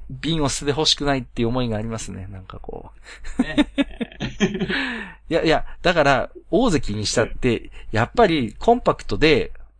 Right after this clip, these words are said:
Speaker 1: 手軽に飲みやすいっていう時に、
Speaker 2: うん。
Speaker 1: でも瓶は捨てたくないよねっていうことで多分、あのカップになったと思うんですよ。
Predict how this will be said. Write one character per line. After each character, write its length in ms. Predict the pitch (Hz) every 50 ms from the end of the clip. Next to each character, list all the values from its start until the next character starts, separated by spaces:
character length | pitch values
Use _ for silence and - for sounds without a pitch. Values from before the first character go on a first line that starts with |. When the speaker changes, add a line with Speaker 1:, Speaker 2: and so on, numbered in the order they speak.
| -
Speaker 1:
手 100 | - 131
軽 220 | 131 151 170 185 196
に 80 | 196
飲 140 | 175 135 123
み 100 | 139 151
や 100 | 160 156
す 160 | 143 - 170
い 40 | 131 104 - - _
っ 20 | -
て 80 | 107
い 20 | 90
う 20 |
時 200 | - 90 - 101
に、 300 | 98 107 117 117 104 - -
Speaker 2:
う 40 | 226
ん。 180 | 220 208 190 -
Speaker 1:
で 140 | - 254
も 100 | 277 240
瓶 260 | 170 151 180 220 214 170
は 80 | 131
捨 160 | - - 156
て 20 | 147
た 100 | 151 147
く 120 | - 175
な 120 | 170 190 190
い 60 | 165
よ 60 | 156
ね 100 | 180 226
っ 40 | 233
て 120 | - -
い 40 | 139
う 20 |
こ 60 | 139 127
と 80 | 120
で 40 | 107
多 80 | 123 120
分、 320 | 107 110 104 98 98 - -
あ 100 | - 104
の 80 | 113 110
カ 120 | - 131
ッ 100 | - -
プ 120 | - - 104
に 60 | 104
な 100 | 120 131
っ 40 | -
た 100 | 113 101
と 80 | 110
思 160 | 107 131 165
う 40 | 170
ん 40 | 143
で 60 | 113
す 160 | 107 - -
よ。 160 | 107 - -